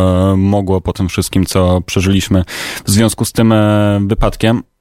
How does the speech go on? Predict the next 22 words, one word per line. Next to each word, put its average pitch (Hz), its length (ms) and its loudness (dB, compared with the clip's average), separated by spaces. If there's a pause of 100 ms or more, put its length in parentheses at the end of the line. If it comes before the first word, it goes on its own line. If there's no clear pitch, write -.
(140)
Obserwujesz 143 520 0
jeszcze 127 460 2
jakiekolwiek 101 680 0
serie 104 280 2
juniorskie? 101 460 0
Patrzysz - 360 -4
na 104 180 4
młodych 104 320 0
Polaków, 101 360 0
którzy 101 340 0
gdzieś 95 240 -2
tam 104 140 0
próbują, 98 640 2
e, 98 160 0
dojść 98 260 0
do 101 60 -4
tego, 98 500 0
e, 98 180 0
samego 98 340 0
pułapu, 101 360 -2
co - 120 -4
Robert? - 360 0